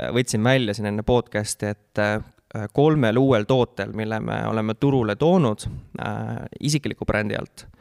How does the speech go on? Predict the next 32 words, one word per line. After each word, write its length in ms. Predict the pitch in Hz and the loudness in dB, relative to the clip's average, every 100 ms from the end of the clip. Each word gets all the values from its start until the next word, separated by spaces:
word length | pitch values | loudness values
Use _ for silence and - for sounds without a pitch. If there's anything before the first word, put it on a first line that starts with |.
| - - - _ | -20 -20 -20 _
siis, 680 | - 117 110 107 - - 120 | -6 0 0 0 -2 -2 0
äh, 280 | 107 107 110 | 0 0 -2
seal 320 | - 135 127 | 0 2 2
see 240 | 110 107 - - | 0 -2 -4 -4
eeltöö 580 | 135 143 113 104 123 113 | 2 2 2 2 2 2
vahemik 400 | 113 110 104 - | 0 -2 -4 -2
oligi 300 | 110 107 104 | 0 0 -4
siukene 440 | 107 - 101 107 - | -8 -6 -6 -6 -6
kolmkümmend 760 | - 127 123 110 104 98 110 - | 0 2 2 0 -2 -4 -8 -8
kuni 200 | 107 101 | -8 -2
kuuskümmend 760 | 120 113 - - 104 101 104 | 0 0 -2 -4 -2 -2 -2
tundi 400 | 120 117 107 110 | 0 2 0 -2
oli 220 | 110 - 117 | -6 -6 -4
lihtsalt 180 | 113 | -4
seda 200 | - 113 | -2 -2
research'i 580 | 170 196 - 123 107 127 | 2 2 2 0 2 2
aega, 300 | 117 110 113 - - - - | 4 4 0 -2 -18 -16 -4
et 120 | 131 | 2
vaadata, 400 | 151 156 123 - | 4 2 0 -2
okei, 380 | 143 - 180 127 - _ _ - | -2 4 2 2 -4 _ _ -8
et 180 | 120 _ _ _ - | -8 _ _ _ 0
nüüd 240 | 156 156 | 4 6
me 140 | 127 113 | 6 2
läheme 260 | 117 123 | 2 4
edasi 240 | 139 117 107 | 4 2 0
selle 220 | 120 117 | 0 2
tootega 560 | 135 123 - 110 104 110 - | 4 2 2 -2 0 -4 -2
ja 60 | 120 | -2
hakkame 300 | 117 117 110 | -2 -4 -6
seda 200 | 113 113 | -2 2
source 380 | 135 117 - 92 | 4 2 0 -6
ima. 180 | 110 | -8